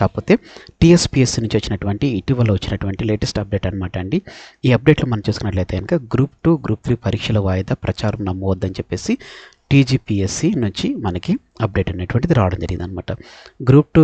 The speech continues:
గ్రూప్ త్రీ పరీక్షలు వాయిదా వేశారంటూ జరుగుతున్నటువంటి ప్రచారాన్ని టీజీపీఎస్సీ ఖండించడం జరిగింది. ఈ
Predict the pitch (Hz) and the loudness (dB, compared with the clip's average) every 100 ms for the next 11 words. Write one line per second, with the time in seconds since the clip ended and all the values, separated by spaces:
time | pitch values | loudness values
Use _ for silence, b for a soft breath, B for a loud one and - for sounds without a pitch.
0 | 135 120 - 120 - 101 101 104 110 - | 4 0 0 -2 -2 -2 -2 -4 -4 0
1 | 104 101 120 104 98 - 101 95 117 98 | 2 2 2 2 0 -2 -2 -2 -2 -2
2 | 98 98 98 95 90 - 95 - 98 90 | -2 -4 -6 -4 -4 -4 -4 -2 -2 0
3 | 127 269 B B B _ - 143 135 - | -2 -2 B B B _ 2 4 2 2
4 | 101 - 170 - 98 98 - 95 95 - | 0 0 -2 0 -2 -4 -4 -4 -4 -4
5 | 92 - | -4 -2